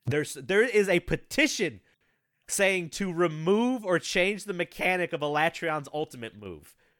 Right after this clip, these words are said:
And all the other Monster Hunter players that have, like, me and a bunch of other people, I've made both of the armor sets and I've made half the weapons already. And we're just like, "Look, I hate that phrase,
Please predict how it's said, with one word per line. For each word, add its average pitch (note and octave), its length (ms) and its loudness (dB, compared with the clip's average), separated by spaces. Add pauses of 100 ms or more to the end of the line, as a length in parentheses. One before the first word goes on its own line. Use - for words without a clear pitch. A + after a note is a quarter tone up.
(420)
And D3+ 160 -4
all E3+ 180 4
the E3+ 140 -2
other F#3+ 240 2
Monster A#3+ 300 -2
Hunter B3+ 140 -2
players C4 540 -4
that E3 160 -2
have, D3+ 220 -4
like, C3 180 0
me C3+ 400 -4
and D#3 160 -2
a A#2 140 -6
bunch C#3 240 -4
of C#3 60 -2
other F3 120 -4
people, G#3+ 320 -8 (160)
I've B3 240 2
made F#3 300 2
both E3+ 240 2
of C#3 80 -8
the C#3 100 0
armor F#3+ 300 0
sets C#3+ 300 -6
and C#3 80 -4
I've C3+ 140 -2
made C#3+ 200 -2
half D3+ 220 -2
the B2+ 100 -4
weapons G#2+ 360 -6
already. F2+ 380 -6 (1040)
And D3 460 0
we're D#3 220 0
just G#3 200 -4
like, D3+ 360 2 (180)
"Look, C#3+ 360 0
I D#3 200 2
hate C#3+ 260 -2
that D#3 240 -2
phrase, D3+ 540 -8